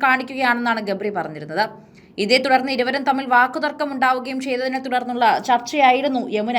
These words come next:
ഇത് പറഞ്ഞത്. ഹൗസിൽ ഏറ്റവും കൂടുതൽ വഴക്കുകൾ നടക്കുന്നത് ജാസ്മിൻ ഗബ്രി ടീമും ജിൻഡോയും തമ്മിലാണ്. മുമ്പ് നടന്ന കാര്യങ്ങളെ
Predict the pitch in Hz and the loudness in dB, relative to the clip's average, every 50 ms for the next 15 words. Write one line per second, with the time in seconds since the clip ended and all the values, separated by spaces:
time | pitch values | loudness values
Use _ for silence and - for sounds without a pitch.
0 | 196 170 196 185 190 185 160 160 151 151 160 214 226 214 - - - - _ _ | -2 -2 -4 -6 -4 -4 -6 -6 -6 -2 0 0 0 0 -4 -18 -20 -20 _ _
1 | _ _ _ _ _ _ _ _ _ _ _ _ - _ - - - - - - | _ _ _ _ _ _ _ _ _ _ _ _ -20 _ -20 -20 -18 -6 0 4
2 | 320 311 339 330 415 381 381 359 339 370 359 349 339 311 330 320 320 311 302 262 | 4 4 4 4 4 4 4 4 4 2 0 0 0 -2 -4 -4 -4 -2 0 2
3 | 247 240 254 254 277 311 294 302 294 269 262 254 - 254 247 220 247 285 254 254 | 4 4 4 2 0 -2 -2 -2 0 0 -2 -2 -4 -8 -6 -6 -4 -2 2 2
4 | 233 247 262 - 285 277 247 269 262 233 269 269 269 247 269 269 247 247 247 240 | 2 2 2 -2 -8 -6 -4 -4 -4 -4 -4 -6 -6 -6 -8 -6 -6 -4 -4 -4
5 | 262 262 269 277 254 254 285 269 262 254 262 220 185 175 165 147 107 - 185 240 | -4 -4 -6 -4 -2 0 0 0 0 -2 -2 -2 -2 -2 -2 -2 0 2 2 0
6 | 240 - - - - - - - 233 254 262 262 311 294 311 294 277 285 294 294 | 0 -2 -8 -20 -20 -14 -6 -2 -2 0 2 0 0 2 0 0 0 0 0 2
7 | 277 254 254 262 262 262 262 | 4 4 4 2 0 -2 -2